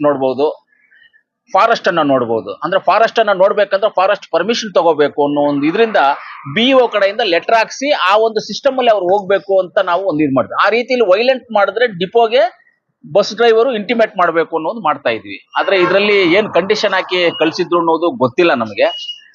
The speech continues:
ಆದ್ರೆ ಈ ತರ ಆಗ್ಬಾರ್ದಾಗಿತ್ತು. ಮುಂದಿನ ದಿನಗಳಲ್ಲಿ ಈ ತರ ಆಗದಂಗೆ ಜವಾಬ್ದಾರಿ ವಹಿಸ್ಕೊಳ್ಳೋದು ತುಂಬಾ ಒಳ್ಳೇದು. ಅದಾದ್ಮೇಲೆ ನಮ್ಮ ಮುಖ್ಯಮಂತ್ರಿ ಆದಂತ ಸಿದ್ದರಾಮಣ್ಣ ಅವರು ತುಂಬಾ ನೊಂದು ನಮಗೆಲ್ಲ ಫೋನ್ ಮಾಡಿ ಅದನ್ನೆಲ್ಲ ನೋಡ್ರಿ ಹೋಗಿ ಅಂತ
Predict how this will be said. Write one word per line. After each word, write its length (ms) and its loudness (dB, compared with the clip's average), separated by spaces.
ಆದ್ರೆ 240 2
ಈ 120 2
ತರ 220 0
ಆಗ್ಬಾರ್ದಾಗಿತ್ತು. 960 0
ಮುಂದಿನ 460 -4
ದಿನಗಳಲ್ಲಿ 720 0
ಈ 40 -8
ತರ 120 0
ಆಗದಂಗೆ 600 2
ಜವಾಬ್ದಾರಿ 420 2
ವಹಿಸ್ಕೊಳ್ಳೋದು 640 0
ತುಂಬಾ 220 -2
ಒಳ್ಳೇದು. 440 2
ಅದಾದ್ಮೇಲೆ 920 2
ನಮ್ಮ 240 -2
ಮುಖ್ಯಮಂತ್ರಿ 520 -2
ಆದಂತ 280 0
ಸಿದ್ದರಾಮಣ್ಣ 580 2
ಅವರು 500 2
ತುಂಬಾ 240 2
ನೊಂದು 420 2
ನಮಗೆಲ್ಲ 400 2
ಫೋನ್ 320 0
ಮಾಡಿ 160 2
ಅದನ್ನೆಲ್ಲ 380 2
ನೋಡ್ರಿ 360 0
ಹೋಗಿ 300 2
ಅಂತ 160 -4